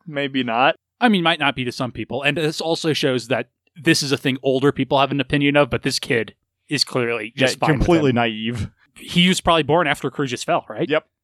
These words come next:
Speaker 1: Or if he wasn't born after Crew just fell, he wasn't old enough to actually understand what was going on. 'Cause I think they said it was only six years ago, so I would assume that kid's around ten, so he'd have been, like,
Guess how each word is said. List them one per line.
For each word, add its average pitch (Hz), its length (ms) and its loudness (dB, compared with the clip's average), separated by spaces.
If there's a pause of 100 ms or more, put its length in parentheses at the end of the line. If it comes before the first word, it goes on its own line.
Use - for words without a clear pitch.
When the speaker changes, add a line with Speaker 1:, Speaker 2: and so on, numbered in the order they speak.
(140)
Speaker 1:
Or 214 300 8
if 196 100 2
he 214 80 -6
wasn't 175 640 0
born 160 320 0
after 196 240 -4
Crew 208 220 -6
just 196 220 -8
fell, 208 260 4
he 156 180 -2
wasn't 160 380 4
old 135 240 0
enough 139 200 2
to 135 100 -2
actually 127 420 2
understand 127 540 0
what 127 120 -2
was 123 100 -12
going 123 300 4
on. 131 340 4 (1000)
'Cause 156 120 2
I 175 40 4
think 254 160 4
they 240 80 2
said 214 120 2
it 180 60 4
was 156 100 2
only 156 200 2
six - 380 -2
years 127 240 2
ago, 104 220 -2
so 117 360 -2 (520)
I 139 60 2
would 139 80 4
assume 160 200 0
that 139 140 4
kid's 143 220 2
around 120 260 0
ten, 127 300 -2
so 131 120 0
he'd 127 100 2
have 120 60 0
been, 120 100 -4
like, 110 160 -6